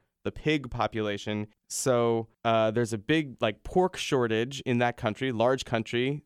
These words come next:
They eat a lot of pork. And so what are they doing? There are Chinese farmers that are breeding pigs that are the weight, the approximate weight of polar bears,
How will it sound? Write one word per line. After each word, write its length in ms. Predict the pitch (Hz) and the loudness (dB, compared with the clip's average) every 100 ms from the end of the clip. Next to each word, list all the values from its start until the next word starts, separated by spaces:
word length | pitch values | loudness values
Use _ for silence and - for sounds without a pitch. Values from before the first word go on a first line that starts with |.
| - | -6
They 80 | 110 | -2
eat 160 | 123 | 0
a 40 | 127 | 0
lot 160 | 117 | 0
of 80 | 117 | -2
pork. 420 | - 117 143 - _ _ _ _ _ 127 | -2 -2 -2 -4 _ _ _ _ _ -2
And 200 | 120 117 | -2 0
so 200 | 135 127 | 0 0
what 300 | 110 135 180 | 2 0 2
are 60 | |
they 160 | 185 180 | 0 0
doing? 420 | 156 170 196 196 - _ _ | 0 2 2 -2 -6 _ _
There 320 | 123 127 127 | 2 4 4
are 160 | 117 113 | 2 -2
Chinese 480 | - 165 196 208 - | -2 -2 0 0 -2
farmers 680 | 160 151 151 127 120 127 - 123 | -2 0 2 0 0 -4 -10 -2
that 180 | 123 - | -2 0
are 180 | 117 113 | 0 0
breeding 640 | 110 120 143 202 214 180 | -2 -2 0 2 2 2
pigs 600 | - 202 165 131 147 143 | 0 2 2 0 -6 -2
that 180 | 131 - | 0 2
are 320 | 123 123 123 - _ _ | 2 2 0 -6 _ _
the 140 | 120 131 | 2 4
weight, 520 | 113 120 165 220 - | 4 2 2 0 -2
the 100 | 135 | -2
approximate 560 | 120 - 156 - 196 127 | 0 0 0 0 -2 0
weight 420 | 123 139 151 - _ _ _ | 2 2 0 -6 _ _ _
of 300 | 117 123 120 - | 4 4 2 -2
polar 460 | - 196 214 196 | 2 4 6 6
bears, 640 | 123 104 - - - - | 4 0 -4 -10 -10 -10